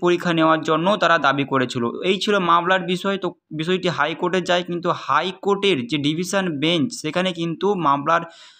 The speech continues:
বিষয়টি কিন্তু খারিজ হয়ে যায়। এক্ষেত্রে হাইকোর্ট কিন্তু কোনো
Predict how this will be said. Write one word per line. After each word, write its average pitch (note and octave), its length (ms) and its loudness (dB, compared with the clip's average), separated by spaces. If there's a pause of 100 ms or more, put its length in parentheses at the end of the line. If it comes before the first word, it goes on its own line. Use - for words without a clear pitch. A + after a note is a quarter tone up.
(320)
বিষয়টি G3 340 0
কিন্তু F#3+ 220 -2 (160)
খারিজ E3+ 400 0
হয়ে E3+ 240 2
যায়। A#2 140 0 (120)
এক্ষেত্রে F#3+ 380 -2
হাইকোর্ট D#3+ 500 -2
কিন্তু F3 200 -4 (120)
কোনো E3 180 0